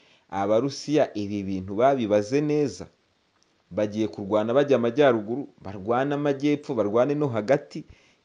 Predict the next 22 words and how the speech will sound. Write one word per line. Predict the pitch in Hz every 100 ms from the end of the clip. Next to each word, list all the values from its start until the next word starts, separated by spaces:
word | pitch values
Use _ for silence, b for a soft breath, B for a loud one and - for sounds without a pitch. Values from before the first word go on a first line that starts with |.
| -
ibi | 117 113 110
bintu | 110 107 107
bari | 104 101
tayari? | - 107 127 147 104 - _ _ _ _ _ _ _ _ _ _ _ _
Nicyo | - 117
kintu | 120 101 92 92
wakwibaza, | 92 90 - 110 123 127 131 131 B B -
gusa | 92 107
nanone | 101 120 127 113 123 135 b b b -
wakurikiza | 98 98 120 127 113 104 120
ko | - 127 127 127 98
intambara | 95 98 95 92 95
bayimazemo | 95 98 110 120 131
igihe | 131 107 98
kirenze | - 98 110 123 135
imyaka | 110 131 135 117 - 98
ibiri, | 95 87
ubu | 82 90 131
ngubu | 135 139 139 143 143 b b b _
nibo | 104 117
barimo | 123 117 117 -
kubona | 107 110 110 110